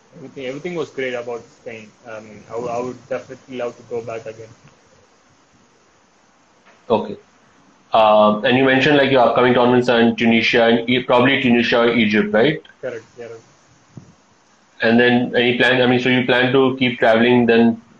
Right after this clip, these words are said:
Speaker 2: and play more tournaments through the rest of the year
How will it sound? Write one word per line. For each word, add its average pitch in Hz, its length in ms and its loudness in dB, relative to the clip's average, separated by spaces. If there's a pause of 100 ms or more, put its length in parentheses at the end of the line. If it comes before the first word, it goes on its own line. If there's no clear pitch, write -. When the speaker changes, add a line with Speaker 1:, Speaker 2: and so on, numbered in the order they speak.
(120)
Speaker 2:
and 113 580 -4 (100)
play 123 120 -2
more 123 180 2
tournaments 120 360 2
through 123 100 0
the 120 80 2
rest 113 240 0
of 123 60 -2
the 123 80 2
year 135 380 2